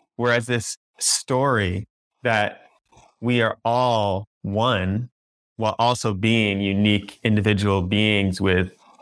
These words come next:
purposes to live, that if they're not lived, the whole universe gets depreciated and no one and nothing is disposable. And,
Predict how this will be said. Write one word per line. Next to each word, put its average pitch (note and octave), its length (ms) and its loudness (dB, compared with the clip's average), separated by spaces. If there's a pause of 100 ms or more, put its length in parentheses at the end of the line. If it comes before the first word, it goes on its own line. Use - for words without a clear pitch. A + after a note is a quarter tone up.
(300)
purposes G2 800 -2
to - 140 -4
live, G2+ 460 2
that F#2 140 2
if F#2 80 -2
they're G2+ 120 0
not G#2 220 2
lived, G#2 400 2
the F#2+ 60 0
whole G2 200 0
universe G2 580 0
gets - 200 0
depreciated G2 920 0 (300)
and G#2+ 180 -2
no A2+ 180 0
one A#2+ 180 0
and G#2 180 0
nothing A2 320 0
is G#2 100 0
disposable. F#2+ 1000 -2 (580)
And, G#2 560 0